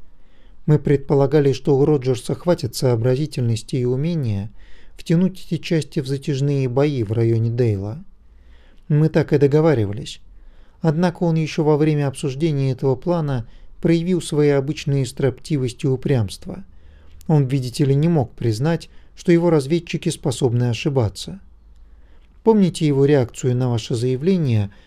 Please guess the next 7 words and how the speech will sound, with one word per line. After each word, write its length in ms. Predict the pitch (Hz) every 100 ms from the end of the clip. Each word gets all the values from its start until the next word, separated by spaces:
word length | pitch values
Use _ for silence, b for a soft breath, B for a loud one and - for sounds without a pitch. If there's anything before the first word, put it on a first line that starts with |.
| b -
по 80 | 147
поводу 360 | 147 156 147
прибытия 580 | 147 160 139 156 156 143
на 120 | 131
Ковентри 480 | 123 180 160 147 143
дополнительных 680 | 131 135 143 143 135 135 120
подкреплений? 880 | - - 180 175 165 120 92 92 107